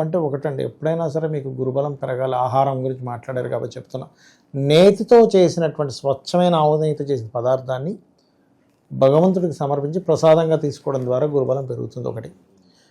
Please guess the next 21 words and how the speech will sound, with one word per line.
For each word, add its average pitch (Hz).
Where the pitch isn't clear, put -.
ఇక 180
రంగులు 185
అంటారా, 156
మీకు 175
బాగుంటే, 190
అంటే 160
మీకు 151
గురువు 165
బాగుంటే 165
ఎల్లో 160
కలర్ 160
వేసుకోవడం 147
వల్ల 143
మంచిది, 127
కానీ 151
గురువు 165
బాగోకపోతే 156
ఎల్లో 143
కలర్ 151
వేసుకుంటే 147
ఇబ్బంది 156